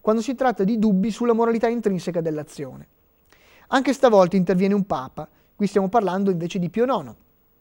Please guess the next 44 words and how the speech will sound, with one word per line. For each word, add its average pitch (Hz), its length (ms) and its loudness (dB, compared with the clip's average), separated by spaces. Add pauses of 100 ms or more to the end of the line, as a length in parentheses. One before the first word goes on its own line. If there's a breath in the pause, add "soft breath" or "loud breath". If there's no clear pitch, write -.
(380)
che - 120 2
rinnova 220 320 4
il 196 100 4
decreto 214 360 2
del 175 140 -4
silenzio 208 380 0
del 156 120 -8
tredici 190 320 -4
marzo 165 460 -8 (280 soft breath)
del 165 140 -6
cinquantuno 185 760 -2 (340 soft breath)
e 220 100 4
affida 240 280 4
ad 190 80 8
un 214 120 2
collegio 262 360 0
di 175 100 4
consultori 220 640 0
tutte 285 240 -2
le 240 100 4
opere 202 260 2
di 196 100 0
Rosmini. 160 500 -4 (460 soft breath)
L'esame 233 380 2
si - 100 -6
concluderà 196 480 2
nel 170 160 -4
cinquantaquattro, 175 960 -4 (220 soft breath)
alla 170 180 0
presenza 185 400 2
del 160 140 -4
Papa 202 180 2
medesimo, 247 560 -2
con 214 160 0
la 220 60 2
soluzione 254 480 -2
di 233 80 -2
tutte 233 240 -2
le 233 80 6
opere, 226 400 0 (560 soft breath)
con 240 160 0
il 269 80 0
noto 233 260 0
Dimittantur. 185 840 -2